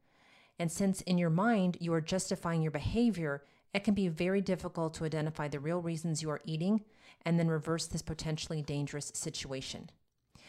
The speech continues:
So in today's podcast, I'm gonna talk to you about, um, this problem,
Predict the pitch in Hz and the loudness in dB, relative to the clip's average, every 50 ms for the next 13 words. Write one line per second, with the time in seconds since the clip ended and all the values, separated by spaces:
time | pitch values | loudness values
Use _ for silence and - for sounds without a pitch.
0 | - - - - - 202 190 160 185 - - 190 196 196 214 208 - - - 175 | -20 -20 -12 -2 0 2 4 4 2 0 2 2 2 2 2 0 -2 -4 -6 -6
1 | 170 - 175 170 160 - - 156 160 151 151 - - - 180 175 - _ - - | -4 -4 -4 -4 -4 -2 0 0 0 0 -2 -4 -4 -4 -4 -6 -4 _ -6 -4
2 | 175 165 165 - - 139 - 147 143 147 151 156 156 - - - - - - - | -4 -4 -6 -6 -8 -4 -4 -2 0 0 -2 -4 -6 -8 -12 -12 -20 -20 -20 -20
3 | - - _ _ _ - 156 151 147 143 143 139 - - - 151 151 170 151 - | -20 -20 _ _ _ 0 0 2 2 0 0 -2 -6 -8 -6 -2 0 0 0 -2
4 | - - - 151 156 156 170 196 214 233 233 | -4 -6 -4 -4 -4 -2 0 4 4 4 4